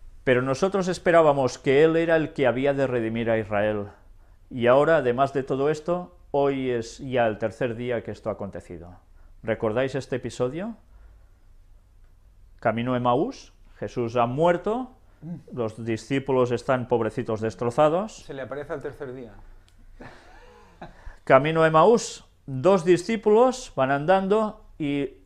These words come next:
Speaker 1: un forastero, parece ser, que no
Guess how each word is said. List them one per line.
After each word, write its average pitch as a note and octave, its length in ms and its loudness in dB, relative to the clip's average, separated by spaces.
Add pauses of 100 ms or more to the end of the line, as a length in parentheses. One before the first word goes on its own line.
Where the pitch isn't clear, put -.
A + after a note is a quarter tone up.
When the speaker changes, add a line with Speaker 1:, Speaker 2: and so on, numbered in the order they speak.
(240)
Speaker 1:
un C#3 420 0 (100)
forastero, A#2+ 840 -2
parece A2+ 300 -6
ser, A2 340 -6 (280)
que A#2+ 140 -2
no D3 280 -2